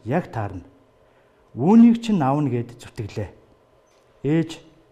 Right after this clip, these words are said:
хэдэн хүүхдийн минь хайртай ат хэмээн баахан царгаллаа. Энэ яриаг сонссон бид бие биеэ хараад дэмийл бүлтгэнэлдэв.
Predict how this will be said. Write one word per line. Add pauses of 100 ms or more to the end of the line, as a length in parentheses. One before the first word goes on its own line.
(800)
хэдэн
хүүхдийн
минь
хайртай
ат
хэмээн
баахан
царгаллаа. (1200)
Энэ
яриаг
сонссон
бид (320)
бие
биеэ
хараад
дэмийл (160)
бүлтгэнэлдэв.